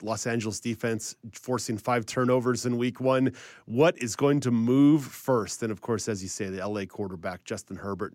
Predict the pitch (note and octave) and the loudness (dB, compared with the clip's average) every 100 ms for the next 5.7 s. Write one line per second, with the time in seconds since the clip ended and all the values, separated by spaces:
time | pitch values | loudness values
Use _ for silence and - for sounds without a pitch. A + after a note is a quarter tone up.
0 | _ A2 G#2 G#2 F#2+ G2 - A2 G2+ G2 | _ -6 -4 -6 -8 -10 -8 -4 -4 -4
1 | F#2+ F#2+ F#2 F#2+ F2+ - - - - C3 | -4 -6 -6 -6 -8 -12 -20 -20 -8 0
2 | C#3+ A2+ B2 A#2 G2+ - G#2+ - G#2 - | 0 2 2 0 -2 -6 -8 -6 -8 -8
3 | F#2 F2+ A#2 A2 A2 G#2 F#2 - G#2 G2 | -12 -8 -4 -4 -4 -6 -8 -8 -8 -8
4 | F#2+ F2+ E2 G2 G2+ G2 G2+ - G#2 F#2 | -10 -10 -10 -8 -6 -6 -6 -8 -10 -8
5 | G2+ F#2 E2+ E2+ - G2 | -8 -10 -12 -14 -10 -8